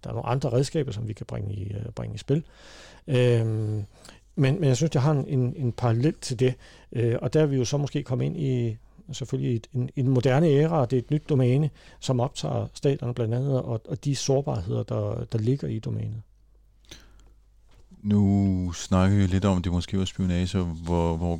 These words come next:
Speaker 2: hvor, hvad skal man sige, grænsen for, går for, hvornår man har en væbnet konflikt, som du siger, Asbjørn Tranau. Øhm, russerne nævner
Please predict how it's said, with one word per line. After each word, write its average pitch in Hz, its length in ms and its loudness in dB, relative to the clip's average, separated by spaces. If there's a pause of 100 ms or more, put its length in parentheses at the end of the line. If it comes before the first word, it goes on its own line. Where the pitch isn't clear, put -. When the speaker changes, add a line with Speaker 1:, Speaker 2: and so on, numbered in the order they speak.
Speaker 2:
hvor, 85 140 -2
hvad 85 100 0
skal - 140 -6
man 87 60 0
sige, 90 120 -4
grænsen 90 400 0
for, 85 220 -2
går 85 260 -2
for, 87 220 -2
hvornår 85 280 0
man 85 240 -2
har 82 220 -2
en 82 140 -4
væbnet 87 300 0
konflikt, 87 380 -2
som 90 180 -6
du 82 100 -6
siger, 85 240 -4
Asbjørn 80 300 -4
Tranau. 82 400 -2 (600)
Øhm, 78 1000 2 (1120)
russerne 104 400 4
nævner 92 520 4